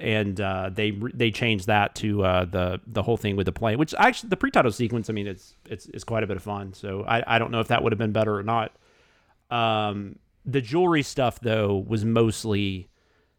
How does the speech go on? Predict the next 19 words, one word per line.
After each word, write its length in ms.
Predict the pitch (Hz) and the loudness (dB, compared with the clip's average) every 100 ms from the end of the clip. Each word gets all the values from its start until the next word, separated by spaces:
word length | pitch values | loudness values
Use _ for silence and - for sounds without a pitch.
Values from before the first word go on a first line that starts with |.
| _ _ | _ _
uh, 120 | 107 98 | -2 2
that 180 | 117 | 4
was 160 | 120 101 | 2 0
mostly 300 | 110 101 104 | 0 0 -2
Maibaum 440 | 92 92 90 98 | 0 2 2 0
and 80 | 98 98 | -2 -4
Wilson, 400 | 98 95 113 113 | -4 -4 -8 -6
from 200 | 110 110 | -4 0
what 120 | 107 | 0
I 80 | 98 | 0
could 180 | 98 | -4
tell. 260 | - 92 - | -4 -2 -2
Like, 160 | - 101 | -2 2
they 140 | 113 | 4
kinda 240 | 110 113 101 | 4 2 0
came 260 | 107 104 | 0 0
up 120 | 95 110 | 0 0
with 140 | 101 | 0
the, 200 | 98 104 | 0 0